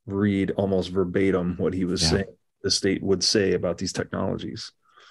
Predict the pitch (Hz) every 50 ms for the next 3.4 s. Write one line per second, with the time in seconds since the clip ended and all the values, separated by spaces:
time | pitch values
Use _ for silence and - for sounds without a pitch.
0 | - - 95 - - 92 87 95 107 - - 92 92 90 - - - - - _
1 | - 113 120 131 139 - - 131 107 - 117 113 117 113 110 107 104 - - -
2 | - 107 - - 104 95 - - - 113 107 110 107 95 - - - - 107 -
3 | - - 156 151 - - -